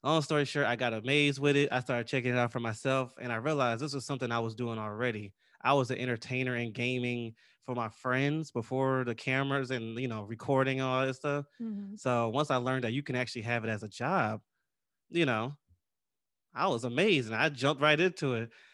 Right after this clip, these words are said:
Speaker 1: and I didn't know what I was doing, but the, the full details of that story is on my, like I said, I have an on-camera video explaining it,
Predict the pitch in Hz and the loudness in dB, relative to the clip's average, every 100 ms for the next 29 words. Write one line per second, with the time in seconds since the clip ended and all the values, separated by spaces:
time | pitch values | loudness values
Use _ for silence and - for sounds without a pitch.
0 | - 123 139 156 151 147 143 139 135 151 | -10 2 4 4 6 6 6 4 2 2
1 | 127 113 117 110 - _ _ _ _ _ | 2 -2 -4 -6 -12 _ _ _ _ _
2 | _ - - 151 156 147 196 180 175 160 | _ -20 -14 -4 -2 2 4 6 4 4
3 | 165 147 139 143 139 147 139 135 131 123 | 2 2 4 2 2 0 2 2 2 0
4 | - 131 135 123 123 110 - _ 127 120 | -4 -4 -2 -2 -2 -4 -8 _ -4 -4
5 | 110 113 110 120 117 123 117 - 117 113 | -4 -4 -2 -2 -2 -2 -4 -4 -4 -4
6 | 110 113 110 - 113 113 110 | -4 -4 -6 -8 -8 -6 -8